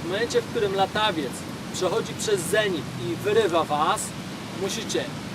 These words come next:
bardzo mocno zainicjować rotację głową, barkiem, biodrami, deską. Także w momencie, w którym latawiec was wyrywa,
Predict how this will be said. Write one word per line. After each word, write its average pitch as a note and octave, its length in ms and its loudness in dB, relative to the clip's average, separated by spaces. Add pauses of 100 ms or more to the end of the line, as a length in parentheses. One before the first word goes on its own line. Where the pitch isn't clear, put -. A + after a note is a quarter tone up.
(140)
bardzo A#3+ 420 6
mocno G3+ 380 0 (260)
zainicjować G3+ 760 4 (260)
rotację G3 600 2 (480)
głową, G#3 680 4 (540)
barkiem, G3+ 640 6 (840)
biodrami, G3 640 6 (420)
deską. G3 400 4 (580)
Także F3 280 -2
w F3+ 100 -6
momencie, A3+ 280 0
w - 40 -10
którym G3+ 240 -2
latawiec G#3+ 460 2
was G3 180 2
wyrywa, G3 720 6